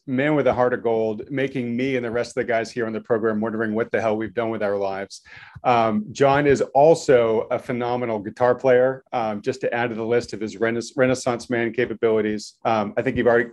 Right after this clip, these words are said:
folks watching have already gotten a great sense of just what a wonderful human being he is.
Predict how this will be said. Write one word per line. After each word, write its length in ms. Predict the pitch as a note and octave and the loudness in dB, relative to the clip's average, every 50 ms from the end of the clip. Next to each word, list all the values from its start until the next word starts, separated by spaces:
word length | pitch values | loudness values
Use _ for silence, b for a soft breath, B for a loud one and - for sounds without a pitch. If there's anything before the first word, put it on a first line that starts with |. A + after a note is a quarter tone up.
| - | -6
folks 260 | _ - B2+ G#2+ - | _ 0 0 0 0
watching 340 | - A2+ A2 A2 A2 - A2+ | 0 0 0 0 0 -2 -4
have 80 | G#2 G#2 | -2 0
already 220 | - A2+ G#2+ G#2+ | 0 2 2 2
gotten 220 | G2+ G#2+ G#2 - A2 | 0 0 -2 -2 -4
a 40 | |
great 260 | A2 - A2 G#2+ G#2+ - | -6 -4 -4 -4 -4 -4
sense 260 | - A2+ G#2+ G#2+ - | -4 -6 -6 -6 -8
of 80 | G2 | -10
just 220 | - A2+ - - A#2 | -12 -12 -10 -4 -2
what 100 | A2+ G2+ | 0 0
a 60 | G2 | 0
wonderful 680 | G#2+ - C3 B2+ C3 C3 B2+ - - A#2+ A2 G#2+ G#2+ - - | -2 -2 0 2 4 4 4 2 2 2 2 2 0 -2 -2
human 220 | B2+ B2 A2 G#2 | -2 -2 0 -2
being 240 | G#2 G#2+ G2+ G2 F#2+ | -2 -4 -4 -4 -4
he 140 | G2 G#2 G2 | -4 -4 -2
is. 180 | G2 F#2 - | -2 -4 -4